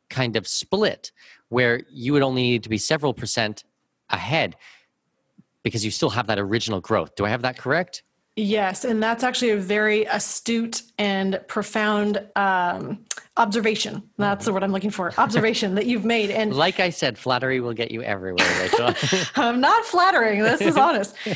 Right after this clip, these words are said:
Speaker 2: What's really interesting is that I personally, and I can only speak for myself, I think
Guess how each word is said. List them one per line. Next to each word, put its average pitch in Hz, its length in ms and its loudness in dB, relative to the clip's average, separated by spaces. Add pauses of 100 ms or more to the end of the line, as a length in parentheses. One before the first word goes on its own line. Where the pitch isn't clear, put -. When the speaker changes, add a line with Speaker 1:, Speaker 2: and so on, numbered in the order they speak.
Speaker 2:
What's 262 260 0
really 269 280 0
interesting 269 480 0
is 220 140 0
that 226 260 -2 (720)
I 285 380 4
personally, 254 680 -2
and 226 140 0
I 247 100 2
can 269 140 -2
only 294 180 2
speak 233 260 -4
for - 120 -4
myself, 185 400 -4
I 208 80 0
think 226 420 -2